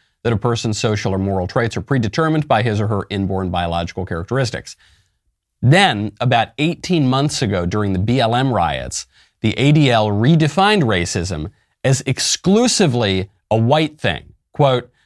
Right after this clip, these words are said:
"The marginalization and or oppression of people of color based on a socially constructed racial hierarchy that privileges white people." And that definition had been going great for the left. It was very simple. White people,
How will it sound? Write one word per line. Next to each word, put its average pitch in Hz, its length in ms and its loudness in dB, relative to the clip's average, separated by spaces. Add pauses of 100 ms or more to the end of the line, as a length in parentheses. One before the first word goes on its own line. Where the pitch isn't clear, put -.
(120)
"The 120 100 2
marginalization 147 1120 2
and 120 240 -2
or 113 220 -2
oppression 120 600 -2
of - 220 -10
people 139 440 -2
of 107 200 -4
color 107 500 0 (300)
based 120 460 0
on 107 140 -2
a 98 60 -4
socially 104 520 -4
constructed 98 640 -2
racial 98 380 -2
hierarchy 107 720 0 (220)
that 113 160 -4
privileges 95 600 -2
white 117 320 0
people." - 340 -6 (240)
And 165 100 0
that 240 200 2
definition 156 560 0
had 123 180 -2
been 117 160 0
going 113 340 0
great 101 460 -2 (240)
for 123 180 -2
the 110 100 0
left. 104 420 -2
It - 220 -20
was 101 100 -4
very 143 240 2
simple. 147 440 0
White 113 300 0
people, 147 480 0